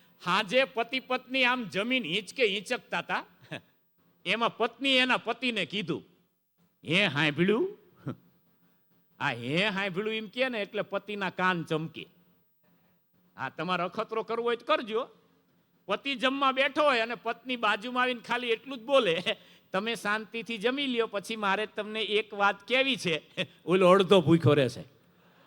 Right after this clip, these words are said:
હા, એને ખબર હોય કે હમણાં કાંઈક માગણી આવશે, તરત કે, "સોનામાં ભાવ ઘટ્યા નહીં?"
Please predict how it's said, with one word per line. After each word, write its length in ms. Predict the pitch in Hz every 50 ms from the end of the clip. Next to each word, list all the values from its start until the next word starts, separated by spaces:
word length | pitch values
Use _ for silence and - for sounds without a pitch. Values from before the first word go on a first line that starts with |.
| _ - - - - - - - - - - - _ _ - _ _ _ _ _ _ _ _ _ _ _ _ _ _ _ _ _ _ _ _ _ _ _ _ _ _ _ _ _ -
હા, 160 | 113 143 180
એને 260 | 160 165 196 254 262
ખબર 340 | 254 - 262 277 311 320 302
હોય 180 | 285 269 226
કે 80 | 180 160
હમણાં 260 | 170 220 247 285 294
કાંઈક 280 | 277 - 277 277 - 220
માગણી 420 | 220 226 226 247 233 247 240 226
આવશે, 340 | 214 214 233 220 - 190 156
તરત 380 | - - 233 247 262 202 - -
કે, 140 | 208 156
"સોનામાં 640 | 120 - - 175 180 190 196 196 185 180 175 160 139 -
ભાવ 240 | 139 151 165 165
ઘટ્યા 400 | 147 127 165 180 175 - 143 131
નહીં?" 200 | 127 143 202 247